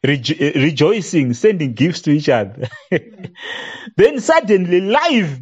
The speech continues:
they see them rising from the dead, standing up on their feet. Wow. Then the Bible says, "Great fear fell upon them which saw them."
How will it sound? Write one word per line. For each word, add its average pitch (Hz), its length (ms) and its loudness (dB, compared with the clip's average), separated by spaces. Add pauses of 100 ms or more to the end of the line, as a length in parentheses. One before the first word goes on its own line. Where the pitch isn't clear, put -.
(160)
they 196 200 2
see 311 280 2
them 160 360 0 (520)
rising 156 840 2
from 147 280 0
the 131 120 0
dead, 120 380 -2 (220)
standing 311 540 0
up 240 180 2
on 214 160 4
their 147 220 2
feet. 151 420 -10 (500)
Wow. 143 520 -2 (2750)
Then 151 200 0
the 139 60 -4
Bible 135 320 0
says, 123 240 0
"Great 139 360 -2
fear 147 340 -2
fell 143 440 -2
upon 123 360 0
them 98 220 -2
which 110 180 -2
saw 107 200 0
them." 90 240 -12